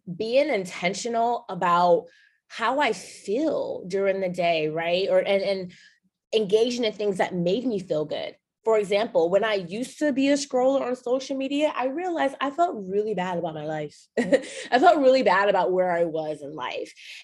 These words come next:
And I don't scroll anymore, right? I actually, I talk to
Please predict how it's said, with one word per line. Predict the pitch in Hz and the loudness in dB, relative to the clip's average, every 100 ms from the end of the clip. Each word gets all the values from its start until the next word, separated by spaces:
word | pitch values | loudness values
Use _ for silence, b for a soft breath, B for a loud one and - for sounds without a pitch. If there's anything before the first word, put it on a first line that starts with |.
| _ | _
And | 214 202 202 202 196 190 185 _ _ _ _ - | 0 2 2 2 2 -2 -8 _ _ _ _ 2
I | 254 | 2
don't | 311 | 2
scroll | - 294 339 | 0 0 2
anymore, | 247 160 135 104 175 _ - | -2 -4 -6 -8 -12 _ -2
right? | 185 175 196 220 | 2 4 4 4
I | 196 220 214 | 4 4 4
actually, | 226 254 220 202 196 | 2 0 2 2 2
I | 202 202 | 0 -4
talk | - 214 226 - | -4 -2 -2 0
to | - 208 196 190 190 190 | -2 2 4 4 2 2